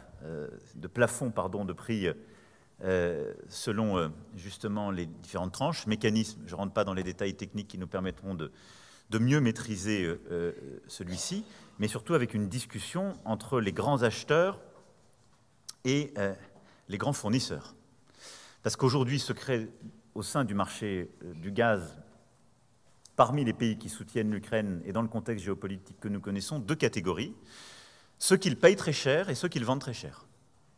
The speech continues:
Et donc on ne peut pas, euh, soutenir une même cause la main sur le cœur et avoir un effet de rente qui est dû à un contexte géopolitique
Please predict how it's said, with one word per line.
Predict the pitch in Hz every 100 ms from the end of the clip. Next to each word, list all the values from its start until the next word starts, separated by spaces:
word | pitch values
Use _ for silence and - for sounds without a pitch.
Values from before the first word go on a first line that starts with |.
| _ _ _ _ - - - - _ _ _ _ _ _
Et | 139
donc | 147 143
on |
ne |
peut | - 147
pas, | 196 202 151 -
euh, | 117
soutenir | 107 - 143 160 135
une | 123
même | 151 160
cause | - 151 139 120
la | 107 113
main | 147
sur | 143
le | 117
cœur | 110 117 135 214 - - - - _ - - - - - _ _ _
et | 135 143
avoir | 160 160 196 175
un | 160
effet | 156 160
de | 135
rente | 147 135
qui | -
est |
dû | 123 180
à |
un | 165
contexte | 147 123 135 - 117
géopolitique | 127 135 110 - 170 196 -